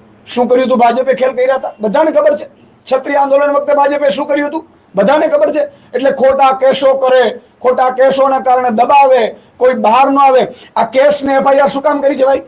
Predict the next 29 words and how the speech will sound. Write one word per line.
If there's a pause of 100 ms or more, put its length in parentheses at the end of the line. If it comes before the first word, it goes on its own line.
(400)
કે
ગુજરાતનો
ચોપન
લાખ (240)
ખેડૂતને
મેસેજ
આપવા
માંગે
છે, (140)
અમારી
સામે
તમે
બોલશો, (400)
અમારી
સામે
અવાજ
ઉઠાવશો, (200)
અમારા
કરદા
પ્રથા
બંધ
કરશો, (140)
અમારી
લૂંટ
બંધ
કરશો,
તો
તમને
પોલીસ